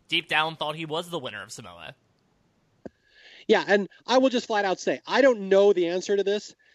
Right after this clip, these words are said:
Speaker 2: But what I have heard over the years is the rumors that they filmed that confessional two ways. One with Russell saying, "I won last time and I'm gonna win again," and one with him saying, "I didn't win, but this time I will."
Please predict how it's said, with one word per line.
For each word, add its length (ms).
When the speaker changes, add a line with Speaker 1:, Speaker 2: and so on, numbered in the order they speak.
Speaker 2:
But 140
what 160
I 60
have 180
heard 420
over 220
the 80
years 340
is 100
the 120
rumors 320
that 100
they 100
filmed 360
that 200
confessional 560
two 220
ways. 540
One 300
with 140
Russell 260
saying, 300
"I 80
won 240
last 320
time 280
and 80
I'm 60
gonna 140
win 160
again," 380
and 120
one 180
with 100
him 180
saying, 480
"I 140
didn't 320
win, 220
but 100
this 120
time 180
I 20
will." 260